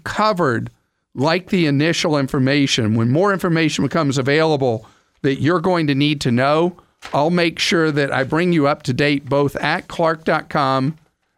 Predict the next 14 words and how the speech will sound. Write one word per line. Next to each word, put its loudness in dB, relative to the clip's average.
and 0
in 2
our 0
newsletters, 0
as 0
well 2
as 0
when 0
necessary, 0
an 0
update 0
for -2
you 2
here 0